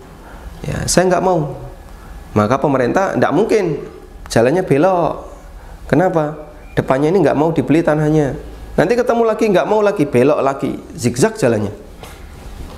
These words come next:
Nah, ketika nggak mau seperti itu, maka boleh dipaksa, tabrak saja, ya.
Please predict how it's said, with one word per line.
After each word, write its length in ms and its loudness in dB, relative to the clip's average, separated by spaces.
Nah, 320 0
ketika 320 0
nggak 160 0
mau 140 2
seperti 420 0
itu, 320 0
maka 300 0
boleh 340 0
dipaksa, 720 -2
tabrak 400 -2
saja, 480 -2
ya. 160 -8